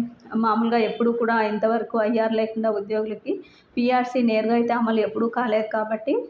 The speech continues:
ఖచ్చితంగా తెలుగుదేశం వచ్చినట్లయితే మంచి ఐఆర్ ప్రకటించి పీఆర్సీ కూడా అమలు చేస్తుందన్నట్టు సమాచారం. ఏది ఏమైనా కూడా, ఆ, మేనిఫెస్టో విడుదలైతే వీటన్నింటి, ఆ,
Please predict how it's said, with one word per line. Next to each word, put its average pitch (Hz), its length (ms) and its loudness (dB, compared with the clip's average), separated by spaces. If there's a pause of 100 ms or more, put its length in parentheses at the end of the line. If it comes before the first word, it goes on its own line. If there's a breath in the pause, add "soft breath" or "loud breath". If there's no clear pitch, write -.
(380)
ఖచ్చితంగా 240 800 -2 (400 loud breath)
తెలుగుదేశం 233 480 0
వచ్చినట్లయితే 220 640 -2
మంచి 254 420 2
ఐఆర్ 233 380 2
ప్రకటించి 226 800 0 (360 loud breath)
పీఆర్సీ 233 440 0
కూడా 240 180 0
అమలు 226 340 0
చేస్తుందన్నట్టు 226 680 -2
సమాచారం. 226 720 -2 (440)
ఏది 269 260 4
ఏమైనా 240 440 2
కూడా, 226 420 0 (420 loud breath)
ఆ, 226 300 0
మేనిఫెస్టో 254 540 2
విడుదలైతే 226 640 0 (320)
వీటన్నింటి, 240 1040 0 (320 loud breath)
ఆ, 214 340 0